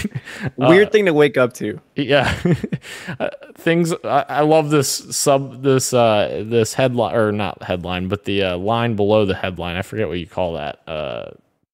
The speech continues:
Speaker 1: shoot. The subline, I guess. I don't know what you call that. But I love the subline of I G N that says, "Things are getting out of control."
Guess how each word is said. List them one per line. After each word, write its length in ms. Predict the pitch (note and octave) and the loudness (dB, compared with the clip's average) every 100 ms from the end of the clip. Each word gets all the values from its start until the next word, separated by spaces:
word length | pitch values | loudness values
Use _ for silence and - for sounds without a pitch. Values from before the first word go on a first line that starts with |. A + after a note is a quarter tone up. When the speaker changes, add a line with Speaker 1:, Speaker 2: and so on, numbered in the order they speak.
| - | -16
Speaker 1:
shoot. 360 | - E2 - - - _ _ - | -10 -10 -12 -20 -20 _ _ -10
The 140 | E2 | -8
subline, 800 | F2+ - B2 G2+ F#2 F2 E2 D#2+ | -8 0 0 2 -4 -4 -8 -8
I 120 | E2 | -8
guess. 320 | D#2 D2 - | -6 -8 -6
I 100 | F2+ A2+ | -2 -2
don't 160 | G2 | -2
know 160 | F2 E2+ | -6 -4
what 160 | F2+ | -4
you 80 | D2 | -6
call 200 | - D#2+ | -8 -6
that. 220 | D#2 C#2+ - - - | -6 -8 -12 -20 -4
But 160 | A#2+ A2+ | -2 2
I 60 | G#2+ | 2
love 280 | A#2 C3+ | 2 2
the 80 | B2 | 0
subline 720 | - - B2+ A#2+ A2 A2 G#2 | 0 2 2 2 2 0 0
of 120 | G2 G2 | -2 0
I 140 | G#2 | 0
G 140 | G2+ G#2 | 0 -2
N 100 | F#2+ | -2
that 140 | F2 | -4
says, 300 | - G2+ F2+ | 0 0 0
"Things 420 | - - A#2+ B2 | -8 -4 -2 2
are 100 | A2+ | 0
getting 340 | G2+ A2 G#2+ G2+ | 2 0 0 -4
out 240 | - G2+ G#2 | 0 0 0
of 200 | F#2 - | -2 -4
control." 720 | - F#2 - F#2 E2+ C#2+ | -6 -6 -4 -4 -2 -4